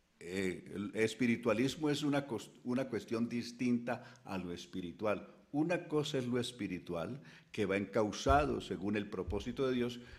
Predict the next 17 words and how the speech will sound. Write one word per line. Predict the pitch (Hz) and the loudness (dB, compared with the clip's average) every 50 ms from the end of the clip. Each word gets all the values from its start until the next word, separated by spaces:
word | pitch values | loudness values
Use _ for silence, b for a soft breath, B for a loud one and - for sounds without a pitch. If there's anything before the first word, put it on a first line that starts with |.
| B B | B B
y | 110 104 113 123 | -6 2 4 6
otra | 127 131 127 156 143 139 | 6 6 4 2 0 0
cosa | - 147 135 123 - 147 | 2 0 0 2 4 4
es | 139 139 | 4 6
el | 139 | 6
espiritualismo, | 139 131 - - - 123 117 113 110 - - 101 95 95 117 151 170 - - 196 208 208 - - B B B B B B B B B B _ - | 6 4 4 2 4 6 6 6 4 2 2 2 2 6 6 6 6 4 2 0 -2 -2 -4 -10 B B B B B B B B B B _ -6
que | - 113 104 | 0 0 0
está | 98 - - - 117 120 | 0 0 2 6 8 8
relacionado | 120 127 123 120 110 104 - - 98 95 104 107 117 120 117 - | 8 8 6 6 6 4 4 2 2 2 2 2 2 2 0 0
con | - 104 95 92 90 85 - - - - | -2 -4 -4 -4 -4 -8 -14 -14 -4 -2
todo | 143 143 143 135 127 127 | 0 0 2 0 -2 -4
ese | 120 123 117 104 | -4 -6 -8 -10
tipo | - - - 113 113 - - 107 98 | -10 -8 -8 -8 -8 -4 -4 -4 -2
de | 92 | -4
ocultismo | 90 - - - 87 78 78 - - 104 110 107 - 113 107 98 | -4 -6 -8 -12 -12 -12 -12 -10 -6 -6 -6 -6 -6 -6 -6 -4
y | 92 87 | -4 -4
demás, | 85 85 87 92 95 95 - - | -6 -6 -6 -6 -6 -8 -10 -14